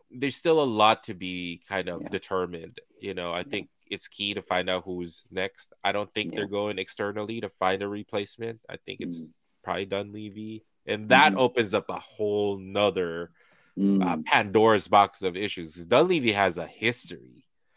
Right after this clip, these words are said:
Speaker 1: He was like
Speaker 2: Yeah.
Speaker 1: James Wiseman before James Wiseman here.
Speaker 2: Exactly.
Speaker 1: You
Speaker 2: Yeah.
Speaker 1: know what I mean? In the
Speaker 2: Yeah.
Speaker 1: Bay. So, like,
Speaker 2: Yeah.
Speaker 1: a lot of bandwagons don't know this.
Speaker 2: Yeah.
Speaker 1: I am not a bandwagon. I have,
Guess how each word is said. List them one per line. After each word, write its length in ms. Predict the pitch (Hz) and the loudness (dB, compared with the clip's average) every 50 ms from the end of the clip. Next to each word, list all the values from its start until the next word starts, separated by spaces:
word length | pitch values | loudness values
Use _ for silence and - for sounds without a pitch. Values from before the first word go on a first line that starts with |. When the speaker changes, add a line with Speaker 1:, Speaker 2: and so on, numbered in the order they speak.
| _ _ | _ _
Speaker 1:
He 180 | - 95 95 | 0 6 6
was 100 | - 101 | 8 10
like 220 | 101 - - 90 87 | 10 8 8 8 6
Speaker 2:
Yeah. 40 | - | 6
Speaker 1:
James 300 | 147 143 139 127 107 120 | 6 4 4 4 4 6
Wiseman 460 | 117 123 131 123 107 113 104 98 92 | 8 8 8 6 4 0 -2 -2 0
before 440 | 98 95 - - - 117 113 113 107 | -2 -2 -2 0 2 4 4 4 2
James 320 | 90 104 95 90 85 - | 0 -2 -4 -4 -4 -4
Wiseman 200 | 95 92 95 95 | -2 -2 0 2
here. 40 | 117 | 2
Speaker 2:
Exactly. 760 | 104 117 117 110 113 123 120 - 113 107 98 92 90 87 - - | 4 6 6 6 6 6 2 0 0 0 0 -2 -4 -6 -8 -10
Speaker 1:
You 80 | 95 98 | -8 -6
Speaker 2:
Yeah. 200 | 101 101 98 95 | -6 -4 -4 -4
Speaker 1:
know 40 | 110 107 101 | -4 -2 -2
what 0 | 101 101 | -2 -4
I 60 | 101 | -6
mean? 240 | 98 98 95 101 104 | -8 -6 -8 -6 -6
In 100 | 104 95 | -6 -6
the 60 | 98 92 | -6 -6
Speaker 2:
Yeah. 40 | 87 | -6
Speaker 1:
Bay. 280 | 101 101 98 92 92 90 | -4 -4 -4 -4 -6 -8
So, 180 | - - 98 | -8 -8 -6
like, 200 | 98 101 101 95 104 | -4 -4 -4 -2 0
Speaker 2:
Yeah. 60 | 107 | 0
Speaker 1:
a 20 | |
lot 200 | 107 113 135 180 | 2 4 4 4
of 100 | 190 156 | 2 0
bandwagons 580 | 117 143 151 151 143 143 139 135 120 117 101 - | 2 2 2 2 4 2 2 2 2 -4 -4 -2
don't 220 | - 113 101 95 92 | -4 -4 -4 -4 -4
know 200 | 104 127 147 135 | -4 -4 -4 -4
this. 480 | 104 92 90 85 85 - - - - _ _ _ _ _ _ | -6 -8 -12 -14 -14 -18 -20 -20 -20 _ _ _ _ _ _
Speaker 2:
Yeah. 180 | - 85 85 - | -16 -4 2 4
Speaker 1:
I 100 | 160 170 | 4 4
am 120 | 151 135 | 4 2
not 180 | 143 139 139 127 | 2 0 2 2
a 60 | 113 | 2
bandwagon. 500 | 117 127 127 123 117 110 107 104 104 104 | 2 2 2 4 2 0 0 0 0 0
I 200 | 110 123 139 131 | 2 2 2 0
have, 160 | 110 98 90 | 0 -4 -6